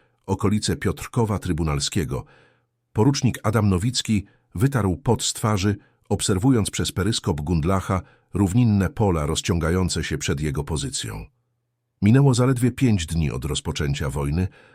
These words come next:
a polska armia już cofała się na całym froncie. Niemiecka machina wojenna była nieubłagana. Luftwaffe panowało w powietrzu, a kolumny pancerów przebijały się przez polską obronę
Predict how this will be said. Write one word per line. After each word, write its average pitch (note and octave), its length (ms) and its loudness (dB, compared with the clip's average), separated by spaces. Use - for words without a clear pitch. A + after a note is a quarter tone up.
a D#2 100 -6
polska G2+ 460 0
armia F#2+ 360 0
już F2+ 200 -2
cofała D2 520 -4
się C#2 180 -6
na B1+ 120 -6
całym A#1 420 -6
froncie. - 580 -10
Niemiecka G#2+ 480 4
machina A#2 420 2
wojenna G2+ 540 2
była F#2+ 260 0
nieubłagana. F2 880 0
Luftwaffe E2 640 -2
panowało D2+ 500 -2
w C#2+ 60 -8
powietrzu, F2 520 -2
a F2+ 120 -4
kolumny G#2 400 4
pancerów G2 540 0
przebijały F2+ 520 0
się - 120 -6
przez C#2+ 240 -4
polską F2 460 -2
obronę F2 420 2